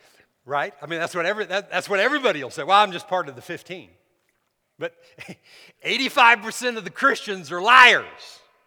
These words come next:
on a regular basis. "Well, Pastor, I don't lie. I mean, I don't always tell the whole truth."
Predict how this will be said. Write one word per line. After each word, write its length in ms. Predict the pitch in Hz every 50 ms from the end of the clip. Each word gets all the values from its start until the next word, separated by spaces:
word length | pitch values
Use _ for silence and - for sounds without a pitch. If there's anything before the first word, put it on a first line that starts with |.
| _ _ _ _ _ _ -
on 140 | 170 170
a 60 | 160 165
regular 360 | 185 208 214 185 208 190 185
basis. 600 | 185 202 196 180 - - 98 _ _ - _ _ _ _ _ _ _ _ _ _ _ _ _ _ _ _ _ _ _ _ _ _ _ _ _ _ _ _ _ _
"Well, 300 | - - 202 127 104 90 -
Pastor, 280 | - 135 110 - 214 196
I 60 | 214
don't 180 | 202 139 98
lie. 360 | 117 135 175 175 135 113 127 143
I 80 | 139
mean, 140 | 135 135 135
I 120 | 143 147
don't 160 | 139 110 95 - _ _ _ _ _ _ _
always 260 | - 151 156 147 -
tell 200 | - - 165 147
the 80 | 123 -
whole 440 | - - 175 208 240 247 - - -
truth." 300 | - - 147 139 110